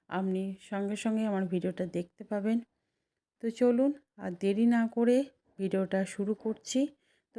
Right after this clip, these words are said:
প্রথম থেকে শেষ অবধি দেখার অনুরোধ করছি, কারণ প্রত্যেকটা বাণী কিন্তু আপনাদের খুব সুন্দরভাবে ভীষণ, ভীষণভাবে কাজে লাগবে। তো চলুন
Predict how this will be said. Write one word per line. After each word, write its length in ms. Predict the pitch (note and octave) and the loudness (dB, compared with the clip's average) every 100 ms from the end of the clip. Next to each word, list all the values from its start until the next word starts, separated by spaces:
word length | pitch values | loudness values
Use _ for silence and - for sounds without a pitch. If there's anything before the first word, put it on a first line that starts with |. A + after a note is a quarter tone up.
| A3 | -12
প্রথম 340 | - A3+ B3 B3+ | -6 -2 4 4
থেকে 320 | B3 B3 B3 B3 B3+ - - | 4 -2 0 0 0 -6 -4
শেষ 300 | A3 G#3 G#3 | 0 0 2
অবধি 240 | G#3 G3 G#3+ | -2 0 -2
দেখার 380 | G3 F#3+ G3+ G3 G3+ - _ | 0 0 -2 -4 -6 -12 _
অনুরোধ 440 | G3+ G#3+ A3 A#3 A#3 | -4 -2 0 0 -2
করছি, 420 | - A3+ - B3 C4 - _ _ _ - | -6 -8 -6 -4 -4 -6 _ _ _ -6
কারণ 220 | A3+ B3 B3+ B3 | 0 2 2 0
প্রত্যেকটা 500 | - G3+ - A3+ G#3+ | -10 -10 -8 -8 -8
বাণী 340 | F#3+ F#3 F#3+ A3+ | -2 2 2 2
কিন্তু 280 | A#3 A3 A3 | -2 -4 -4
আপনাদের 360 | F#3 F3 F3 F#3 - | -2 -2 -2 -4 -8
খুব 160 | G#3 | -14
সুন্দরভাবে 760 | - - F#3 G3 G3 G#3+ G3 G#3 | -10 -2 0 0 0 2 2 0
ভীষণ, 400 | G3 F#3+ G3 G3+ G3+ | -2 -6 -4 0 2
ভীষণভাবে 520 | F3+ F3+ A3+ A3+ G#3+ G#3 | 0 2 4 4 2 -2
কাজে 300 | F#3+ E3+ D#3 | -6 -4 -4
লাগবে। 380 | D3+ F3 F3+ F#3+ - _ _ _ _ _ _ - | -4 -6 -10 -10 -12 _ _ _ _ _ _ -8
তো 40 | A3+ | -2
চলুন 380 | A#3+ A#3+ C4 | 4 6 6